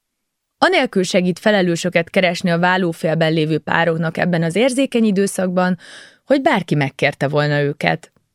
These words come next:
A vállási tanácskozgatás egy olyan nem hivatalos, nem legális, nem értelmes, szájhagyomány alapú esemény,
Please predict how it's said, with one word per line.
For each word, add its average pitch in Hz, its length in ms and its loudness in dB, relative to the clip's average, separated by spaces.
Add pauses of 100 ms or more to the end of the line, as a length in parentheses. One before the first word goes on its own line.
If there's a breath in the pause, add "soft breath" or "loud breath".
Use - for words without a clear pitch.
(840 loud breath)
A 165 120 0
vállási 294 440 2
tanácskozgatás 175 1040 0
egy 190 140 -2
olyan 240 300 2
nem 170 200 2
hivatalos, 160 800 0
nem 170 240 4
legális, 151 720 0 (120)
nem 254 180 2
értelmes, 202 840 0 (180)
szájhagyomány 165 720 0
alapú 156 320 -2
esemény, 214 640 0